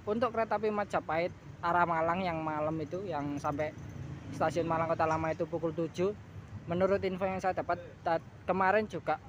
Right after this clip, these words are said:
membawa dua gerbong kargo. Artinya ini mungkin rangkaian dari kereta api Parsel Tengah secara bertahap, satu persatu atau pelan-pelan ya, ini akan dibawa ke Jakarta untuk rangkaian kereta api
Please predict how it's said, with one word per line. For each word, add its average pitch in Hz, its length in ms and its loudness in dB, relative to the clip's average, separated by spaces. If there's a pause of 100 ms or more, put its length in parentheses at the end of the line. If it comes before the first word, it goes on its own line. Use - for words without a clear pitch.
(280)
membawa 196 340 8
dua 180 240 6
gerbong 160 320 -2
kargo. 151 400 0 (560)
Artinya 185 480 2 (480)
ini 220 480 0
mungkin 202 520 2
rangkaian 208 400 2
dari 165 200 0
kereta 180 280 0
api 180 160 -2
Parsel 175 360 2
Tengah 160 300 -2 (640)
secara 214 400 6
bertahap, 233 440 4
satu 208 320 2
persatu 190 400 0
atau 190 320 4
pelan-pelan 180 600 4
ya, 139 120 -2 (320)
ini 202 320 0 (720)
akan 233 280 4
dibawa 196 400 6
ke 214 160 6 (440)
Jakarta 175 560 2
untuk 170 480 0 (1000)
rangkaian 180 440 4
kereta 185 360 2
api 185 320 2